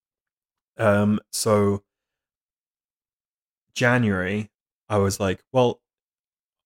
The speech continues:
if you want to be a film and T V vlog, you definitely need to do a,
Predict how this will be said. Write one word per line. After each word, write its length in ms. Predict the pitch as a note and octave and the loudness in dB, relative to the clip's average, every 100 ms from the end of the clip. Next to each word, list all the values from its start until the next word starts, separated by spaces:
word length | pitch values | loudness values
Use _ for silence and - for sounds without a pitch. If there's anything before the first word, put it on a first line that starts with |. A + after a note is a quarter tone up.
| _ _ | _ _
if 200 | C3+ - | -8 -4
you 100 | C3+ | 0
want 260 | A#2+ A#2 - | 0 0 -2
to 100 | G#2 | -6
be 340 | G#2 G2 F#2+ | -4 -4 -4
a 120 | G#2+ G2+ | -6 -8
film 560 | - G#2+ G2+ F#2+ F#2+ - | -6 -2 0 0 -2 -4
and 200 | G#2 G2 | -4 -4
T 220 | - G2+ | -2 -2
V 400 | F#2+ F#2 F2+ F2 - | -2 -4 -6 -8 -12
vlog, 500 | F#2 G2 F#2 G2 G#2 _ _ _ | -6 -4 -2 -4 -8 _ _ _
you 140 | G#2+ | -8
definitely 520 | G#2 A2+ - A2+ A2 | -4 -4 -4 -6 0
need 240 | A2 A2 G#2 | 2 2 0
to 80 | G2+ | -4
do 460 | G2+ F#2+ F#2 F2 - _ _ _ _ _ | -2 0 0 -2 -6 _ _ _ _ _
a, 580 | G#2+ G2 F2+ F2 F2 F2 | -4 -2 0 -2 -2 -6